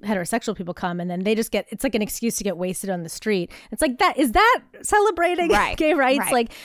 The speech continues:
Speaker 1: you know, so I think that we do have to be careful, um, especially as, like, non-gay people,
Speaker 2: Yes.
Speaker 1: that
Speaker 2: Yes.
Speaker 1: we're respectful and, like, you know, should we even be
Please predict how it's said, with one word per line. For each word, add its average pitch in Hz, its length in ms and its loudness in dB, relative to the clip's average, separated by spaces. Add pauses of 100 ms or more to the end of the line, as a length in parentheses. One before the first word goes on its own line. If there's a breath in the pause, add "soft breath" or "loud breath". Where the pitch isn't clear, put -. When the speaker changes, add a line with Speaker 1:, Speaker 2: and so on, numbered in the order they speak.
(140)
Speaker 1:
you 269 80 2
know, 262 160 4
so 269 140 0
I 269 80 0
think 349 220 0
that 240 100 2
we 233 80 0
do 220 160 -2
have 220 120 -2
to 214 60 -8
be 196 100 -6
careful, 190 640 -4
um, 180 280 -6 (840 soft breath)
especially 294 480 0
as, 196 200 -4
like, 170 260 -4 (260)
non-gay 196 1040 0
people, 151 460 -6
Speaker 2:
Yes. - 500 -6
Speaker 1:
that 190 260 -14
Speaker 2:
Yes. 233 200 0
Speaker 1:
we're 208 180 0
respectful 180 680 -6
and, 165 160 -6
like, 165 140 -8 (100)
you 175 100 -8
know, 151 100 -10
should 233 240 -2
we 226 80 0
even 185 260 -4
be 190 460 -4